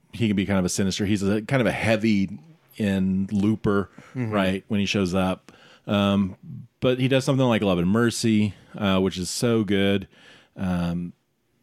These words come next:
Speaker 1: he does, you know, Swiss Army Man, which is kind of a whole other thing, right? And so he's just somebody that,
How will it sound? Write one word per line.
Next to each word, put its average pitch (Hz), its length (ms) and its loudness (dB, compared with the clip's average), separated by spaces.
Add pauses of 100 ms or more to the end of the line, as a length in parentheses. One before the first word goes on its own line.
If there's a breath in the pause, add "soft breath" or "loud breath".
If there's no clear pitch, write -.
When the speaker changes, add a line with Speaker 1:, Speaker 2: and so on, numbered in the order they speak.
Speaker 1:
he 110 120 -2
does, 101 560 0
you 104 80 2
know, 98 60 2
Swiss 95 240 -2
Army 113 240 2
Man, 110 380 4
which 98 140 -2
is 92 80 -6
kind 98 220 0
of 85 300 -4 (680 soft breath)
a 101 100 -2
whole 143 320 2
other 110 220 4
thing, 82 460 -2 (240)
right? 92 480 -4
And 98 200 -2
so 98 540 0 (380 soft breath)
he's 123 180 -4
just - 220 -2
somebody 120 360 2
that, 95 280 0